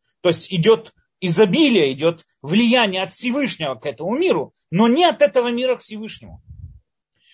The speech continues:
И поэтому понятно, что мои действия, изменить какой-то ход, его желание, что бы то ни было и так далее,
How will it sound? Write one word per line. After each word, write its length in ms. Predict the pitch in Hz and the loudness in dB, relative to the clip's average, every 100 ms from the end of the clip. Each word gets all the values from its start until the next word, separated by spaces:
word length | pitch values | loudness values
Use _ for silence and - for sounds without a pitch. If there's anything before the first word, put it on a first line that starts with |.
| _ | _
И 80 | 165 | 0
поэтому 400 | 208 302 349 311 | 2 4 4 4
понятно, 480 | 262 254 320 302 285 | 2 4 2 2 0
что 160 | 262 | 2
мои 200 | 247 269 | 2 0
действия, 720 | 180 170 339 330 196 185 143 - | 0 0 0 -2 0 2 2 -2
изменить 680 | 180 139 190 220 294 285 - | -10 -6 -2 -2 -2 -6 -8
какой-то 440 | - - 247 233 | -10 -2 0 0
ход, 400 | - 254 294 208 | -2 2 2 2
его 160 | 190 190 | -2 -4
желание, 580 | 170 214 226 277 226 190 | -4 -2 0 0 -2 -8
что 180 | 240 | -8
бы 120 | 247 247 | -6 -8
то 100 | 240 | -10
ни 140 | 262 | -6
было 160 | 240 226 | -2 -2
и 40 | |
так 180 | 233 240 | -4 -6
далее, 300 | 302 247 | -4 -4